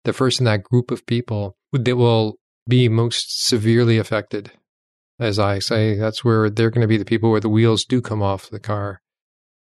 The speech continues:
And it's gonna be very hard for them to function. So on the outside, it sounds simple. Hey, get nutrition in there.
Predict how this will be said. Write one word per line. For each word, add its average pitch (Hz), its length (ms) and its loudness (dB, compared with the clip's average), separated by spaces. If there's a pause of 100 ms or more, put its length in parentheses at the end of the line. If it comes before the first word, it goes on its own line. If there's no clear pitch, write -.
(120)
And 104 440 2
it's - 160 -6
gonna 110 140 -4
be 104 80 0
very 107 300 2
hard 101 260 -2
for - 80 -4
them 101 220 -2
to 98 80 -4
function. 98 460 -6 (500)
So 113 460 2 (160)
on 110 100 -2
the 110 80 2
outside, 139 420 0
it 104 80 -4
sounds 101 240 0
simple. 131 400 0
Hey, 107 240 0
get 120 200 -2
nutrition 110 520 -2
in 120 160 2
there. 147 300 -2